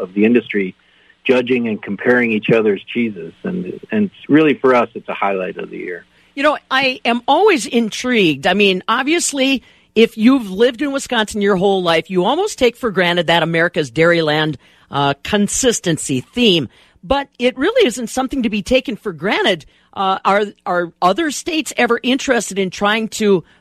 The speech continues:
Speaker 2: pull this event away, John?
Speaker 1: Well, there are some state competitions, but they, they're pretty venerable, too.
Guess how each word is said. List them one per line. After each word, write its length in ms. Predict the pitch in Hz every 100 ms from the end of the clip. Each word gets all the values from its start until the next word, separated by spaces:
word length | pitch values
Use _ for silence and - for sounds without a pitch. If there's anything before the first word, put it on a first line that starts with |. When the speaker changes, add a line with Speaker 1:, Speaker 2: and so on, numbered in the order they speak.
| -
Speaker 2:
pull 280 | - 302 277
this 260 | 269 -
event 340 | 214 220 240 226
away, 300 | 208 254 269
John? 460 | 160 110 113 127 _ _ _ _ _ _ - - - - - -
Speaker 1:
Well, 220 | 156 175 180
there 180 | 185
are 240 | 180 202 240 -
some 180 | 220 214
state 300 | 220 196 180
competitions, 600 | - 165 156 170 160 147 -
but 140 | 208
they, 140 | 381 311 _
they're 80 | 240
pretty 220 | 233 190 143
venerable, 540 | 131 127 120 107 107
too. 280 | - 117